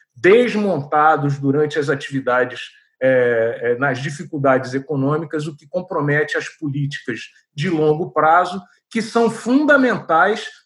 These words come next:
para o desenvolvimento de atividades de inovação.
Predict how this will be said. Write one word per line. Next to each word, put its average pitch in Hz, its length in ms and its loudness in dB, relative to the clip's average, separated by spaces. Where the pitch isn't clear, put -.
para 202 140 2
o 202 60 2
desenvolvimento 180 1160 -4
de 170 400 -6
atividades 147 800 0
de 143 380 -6
inovação. 143 840 -4